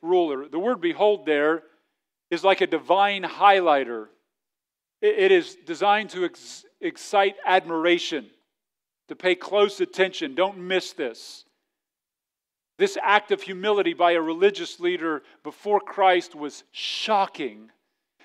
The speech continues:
This went against their prideful, pharisaical, religious views of Christ. But this Pharisee did, this, this father, I should say, did not come that day as a arch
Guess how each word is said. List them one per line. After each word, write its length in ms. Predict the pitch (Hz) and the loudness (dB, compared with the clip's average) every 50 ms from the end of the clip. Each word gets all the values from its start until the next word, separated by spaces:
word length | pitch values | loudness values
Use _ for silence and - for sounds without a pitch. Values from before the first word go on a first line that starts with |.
| _ - | _ -2
This 200 | 180 202 196 - | -2 -2 -2 -2
went 180 | 185 202 208 | -4 -4 -4
against 340 | 196 165 185 190 190 190 - | -2 0 0 0 -2 -2 -2
their 140 | 185 180 165 | -2 -2 -2
prideful, 540 | - - - 185 190 190 190 190 - 170 160 | -4 -2 2 4 4 4 4 0 -4 -8 -8
pharisaical, 800 | - - 202 190 190 180 - - 196 190 185 185 180 165 156 | -4 -2 0 0 0 0 0 2 2 2 2 0 -2 -6 -4
religious 480 | 151 160 165 170 190 196 160 175 165 - | -4 -4 0 2 2 2 2 0 -6 -6
views 320 | 143 160 185 190 185 147 | -8 -8 -6 -6 -6 -6
of 120 | 156 143 - | -8 -12 -12
Christ. 580 | - - 196 196 196 208 220 - - - _ _ _ _ _ _ _ _ _ _ _ _ _ _ _ _ _ _ _ - | -6 0 4 4 4 4 2 -2 -10 -20 _ _ _ _ _ _ _ _ _ _ _ _ _ _ _ _ _ _ _ -12
But 120 | 170 - | -10 -4
this 220 | - 220 214 214 - | -2 -2 -2 -2 0
Pharisee 560 | - 220 214 214 208 208 202 - 180 180 170 | 2 4 6 6 6 4 2 0 -4 -4 0
did, 300 | 143 190 190 196 - - | 2 2 2 2 2 2
this, 300 | 180 196 196 - - - _ - | 2 2 2 0 -8 -20 _ -4
this 180 | 180 180 - | -4 -4 -2
father, 320 | - - 190 208 208 196 196 | 2 6 6 6 6 6 4
I 60 | 180 | 0
should 160 | 170 - 170 | 0 -2 -6
say, 180 | - - 185 175 | -4 -2 0 0
did 160 | 160 185 185 | 2 0 0
not 200 | 190 202 196 190 - _ _ _ _ _ _ - | 2 0 0 0 -4 _ _ _ _ _ _ -2
come 260 | - 208 220 202 185 | 0 0 0 2 2
that 260 | 180 175 170 170 170 | 2 2 2 2 0
day 260 | 175 180 180 180 180 175 | 0 2 2 4 2 2
as 120 | 160 - | 0 -2
a 140 | 160 156 - - _ _ _ _ _ _ _ _ | -4 -6 -6 -8 _ _ _ _ _ _ _ _
arch 260 | 196 202 202 190 - | 4 4 4 4 0